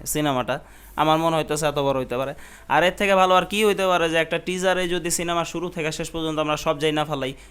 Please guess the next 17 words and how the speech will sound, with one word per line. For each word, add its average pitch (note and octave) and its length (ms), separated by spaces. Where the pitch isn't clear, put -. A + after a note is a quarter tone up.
যে C#3 120
শুরুতে E3 360
কী E3+ 140
হবে, D#3 220
শেষে D3+ 340
কী D#3+ 120
হবে, D#3 160
মাঝখানে D3 420
কী D3 80
হবে, C#3+ 140
সব C#3+ 180
যদি D3+ 160
আমরা D#3 180
টিজারেই F#3+ 500
যাই G#3 120
না G3 120
ফেলাই, C#3+ 240